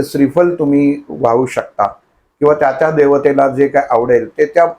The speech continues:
मनाप्रमाणे नेऊ शकता. पण वास्तविक, अ,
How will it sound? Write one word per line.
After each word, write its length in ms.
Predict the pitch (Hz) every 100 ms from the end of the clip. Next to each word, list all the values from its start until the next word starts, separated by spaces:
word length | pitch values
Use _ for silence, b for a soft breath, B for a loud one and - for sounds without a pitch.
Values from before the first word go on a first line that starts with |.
| 127
मनाप्रमाणे 640 | 123 147 170 160 160 160
नेऊ 140 | 156 151
शकता. 320 | 143 - 165
पण 300 | - 190 208 b b b _ -
वास्तविक, 720 | 143 143 - - 196 214 - _
अ, 160 | 160